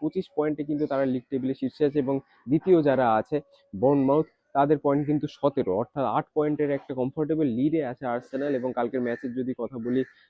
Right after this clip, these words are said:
তাহলে অবশ্যই আর্সেনালের, আহ, প্রথম গোলটি অবশ্যই করেছে গিয়োকেরেস, একটা সিম্পল ট্যাপ ইন ছিল, হেড দিয়ে ট্যাপ ইন করেছিলেন,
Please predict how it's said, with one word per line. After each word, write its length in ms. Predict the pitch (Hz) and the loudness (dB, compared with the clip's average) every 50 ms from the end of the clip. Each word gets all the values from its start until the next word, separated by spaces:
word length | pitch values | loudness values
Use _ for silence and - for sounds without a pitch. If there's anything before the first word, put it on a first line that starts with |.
| _ _ | _ _
তাহলে 220 | 110 110 117 120 120 | -4 -2 -2 0 0
অবশ্যই 360 | 117 110 117 123 - - 123 | -2 -2 -4 -6 -6 -2 -2
আর্সেনালের, 580 | 117 113 - - 131 123 120 120 120 123 120 117 - _ _ _ _ | -2 -2 -4 -4 -4 -2 0 2 4 4 2 2 -2 _ _ _ _
আহ, 140 | - 110 107 | -4 -2 -2
প্রথম 420 | 107 - 151 151 - 175 165 160 139 | -2 0 -2 0 0 2 2 4 6
গোলটি 440 | 139 143 139 135 127 - 143 135 139 _ _ _ - | 6 6 6 6 4 4 2 2 2 _ _ _ -2
অবশ্যই 340 | - 123 131 131 - 147 135 | -2 -2 -2 -2 -4 -4 -4
করেছে 340 | - 135 135 135 - - 123 | 0 0 0 0 0 -2 -2
গিয়োকেরেস, 500 | 101 110 139 151 151 - 185 196 190 170 | 0 2 2 2 2 2 2 2 2 2
একটা 220 | 156 - - 160 | 0 -2 -2 -6
সিম্পল 360 | - - 160 160 - 175 170 | -6 -4 -4 -2 0 0 0
ট্যাপ 240 | 160 147 139 139 - | 2 2 0 2 2
ইন 160 | 160 156 160 | 2 0 0
ছিল, 240 | 156 _ - 147 151 | -2 _ -2 0 0
হেড 380 | 175 185 175 - - 139 127 117 | 0 0 -2 -6 -4 -2 -2 -2
দিয়ে 240 | 120 113 131 135 123 | -2 0 0 0 0
ট্যাপ 240 | - 120 113 - | 0 -2 -2 -2
ইন 120 | 127 127 123 | -4 -6 -4
করেছিলেন, 520 | - 127 123 127 - - 123 113 127 147 | -4 -4 -4 -4 -6 -8 -8 -6 -6 -6